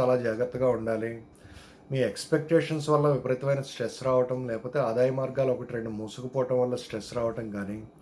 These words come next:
స్నేహితుల వల్ల స్ట్రెస్ రావటం కానీ, లేకపోతే తండ్రి తరపు బంధువుల వల్ల స్ట్రెస్ రావటం కానీ జరుగుతుంది. విడిపోయిన వారు తిరిగి కలుసుకోవాలనుకున్నప్పుడు,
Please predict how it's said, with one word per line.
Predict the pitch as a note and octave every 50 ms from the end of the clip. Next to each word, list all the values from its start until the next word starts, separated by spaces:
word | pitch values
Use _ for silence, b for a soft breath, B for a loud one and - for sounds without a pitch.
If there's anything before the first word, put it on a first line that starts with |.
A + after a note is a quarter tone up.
| B B B B B B B B B
స్నేహితుల | - - - A#2+ A#2+ B2+ C#3+ C#3+ D#3 D3
వల్ల | D3 D3 C#3+ C#3+
స్ట్రెస్ | C3+ - - - B2 - - -
రావటం | C3 B2+ B2 A#2 A#2+ A#2 A2+ G#2+
కానీ, | G#2 G2+ G2+ A2 A2+
లేకపోతే | A2+ A2+ A2+ A2 - A2 C3+ C3+
తండ్రి | C3+ - A2+ A2+ A#2+ A#2+
తరపు | C3+ C3 C3
బంధువుల | B2+ B2 B2 A#2+ A#2 A#2+ B2 B2+
వల్ల | B2 B2 B2
స్ట్రెస్ | B2 - - - G#2+ G2 - - A#2+
రావటం | A2+ A2+ G#2+ - A2+ G#2
కానీ | G2+ A2 A2+ A#2+
జరుగుతుంది. | A2+ A2 G2+ G2 G2+ G2+ A2 G#2+ G#2 G#2 G#2+ G#2+ G#2 - - - B B B B B B B B B B B B
విడిపోయిన | B2+ A#2 - - - C#3 C#3 C3+
వారు | C#3 C3+ C3 B2+
తిరిగి | - C3 C3 C3
కలుసుకోవాలనుకున్నప్పుడు, | - B2+ A#2 A2 - - - B2+ B2+ B2 B2 B2 B2 - B2 A#2 A#2+ A2 - B2 B2 B2 B2 B2